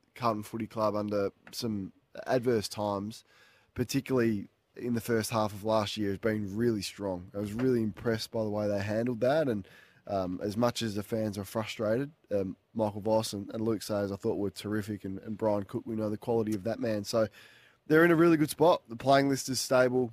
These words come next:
They're experienced now. They've got enough young talent.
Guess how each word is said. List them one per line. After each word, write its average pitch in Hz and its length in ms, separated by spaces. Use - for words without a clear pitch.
They're 110 180
experienced 123 600
now. 113 420
They've 104 140
got 101 140
enough 107 400
young 104 300
talent. 101 480